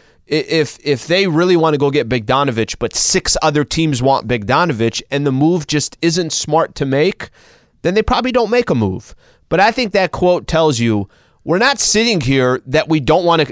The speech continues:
we understand we got LeBron and A D.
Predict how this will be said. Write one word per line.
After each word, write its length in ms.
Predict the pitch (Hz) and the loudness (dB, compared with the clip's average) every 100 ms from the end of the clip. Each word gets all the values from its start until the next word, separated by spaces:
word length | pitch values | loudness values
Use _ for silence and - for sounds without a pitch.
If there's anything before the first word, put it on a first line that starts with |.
| 156 | 0
we 180 | 208 | 2
understand 540 | 254 233 180 - 180 196 | 2 2 0 0 0 0
we 100 | 135 | 0
got 200 | 143 127 | 0 0
LeBron 380 | 110 117 127 110 | -2 0 0 0
and 100 | 110 | 0
A 140 | 104 | 0
D. 440 | 98 196 185 151 | 0 0 2 0